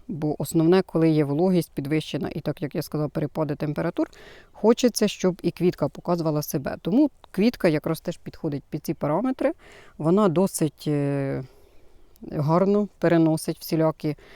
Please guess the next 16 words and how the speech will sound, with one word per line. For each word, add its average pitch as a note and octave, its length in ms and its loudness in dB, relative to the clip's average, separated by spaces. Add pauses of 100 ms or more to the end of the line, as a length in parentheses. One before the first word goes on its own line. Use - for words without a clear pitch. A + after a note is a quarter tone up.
(280)
перипетії E3 640 2
погодні, A#3+ 640 4
довго F3 400 4
тримається, B3 840 0 (520)
е, D3+ 140 0
гарно F3+ 340 6
зберігає D3+ 360 4
свою C#3+ 200 -2
декоративність, A#3+ 920 4
е, E3+ 400 4
міняється E3 680 6
дещо D#3 320 0
під - 120 -10
час E3+ 160 2
квітування, G#3+ 680 4
відкривається E3+ 1000 2